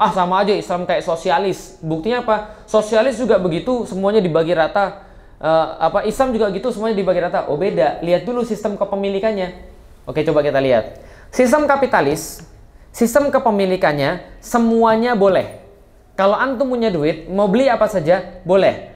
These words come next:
Mau punya apa saja, boleh. Itu sistem kapitalis. Contoh, antum mau beli pulau, sok. Antum mau beli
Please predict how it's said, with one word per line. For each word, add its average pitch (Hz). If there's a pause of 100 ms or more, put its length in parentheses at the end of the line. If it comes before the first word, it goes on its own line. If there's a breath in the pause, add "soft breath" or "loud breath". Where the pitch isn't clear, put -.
Mau 220
punya 269
apa 175
saja, 180
boleh. 180
Itu 220
sistem 208
kapitalis. 202 (320 soft breath)
Contoh, 147
antum 170
mau 185
beli 185
pulau, 190
sok. - (320 soft breath)
Antum 180
mau 208
beli 202